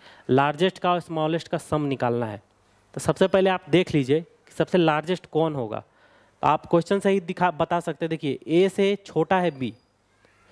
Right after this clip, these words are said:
तभी तो बी सब्ट्रैक्ट हो रहा है, उसी तरह से बी से छोटा है सी,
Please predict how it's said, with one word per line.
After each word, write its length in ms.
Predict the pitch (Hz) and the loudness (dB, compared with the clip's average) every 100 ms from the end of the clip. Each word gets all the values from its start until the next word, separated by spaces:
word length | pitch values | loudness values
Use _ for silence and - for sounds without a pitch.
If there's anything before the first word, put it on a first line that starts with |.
| _ - | _ -2
तभी 160 | 151 185 | 2 2
तो 140 | 196 - | 2 -4
बी 160 | 156 190 | -2 0
सब्ट्रैक्ट 420 | 196 - 180 - | 0 0 -2 0
हो 80 | 165 | 0
रहा 200 | 160 165 | 0 0
है, 240 | 180 127 - _ _ _ - | -4 -8 -14 _ _ _ -10
उसी 180 | 147 196 | -2 2
तरह 160 | 196 190 | 2 2
से 120 | 190 | -2
बी 240 | 143 185 | 0 0
से 120 | 202 196 | 2 0
छोटा 280 | 180 170 | 0 2
है 140 | 190 185 | 0 0
सी, 240 | - 175 | -4 -8